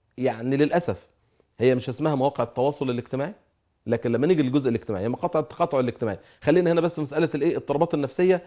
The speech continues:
التواصل للاطفال في فئه كبيره اسمها اضطرابات التواصل،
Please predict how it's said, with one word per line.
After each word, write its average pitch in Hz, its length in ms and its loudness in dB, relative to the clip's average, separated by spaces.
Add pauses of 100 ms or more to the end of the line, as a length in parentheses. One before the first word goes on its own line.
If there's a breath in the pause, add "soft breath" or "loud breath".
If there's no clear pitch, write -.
(400 soft breath)
التواصل 156 560 4
للاطفال 143 380 2
في 160 300 0
فئه 170 280 2
كبيره 160 240 4
اسمها 151 180 -2
اضطرابات 151 360 0
التواصل، 107 360 -4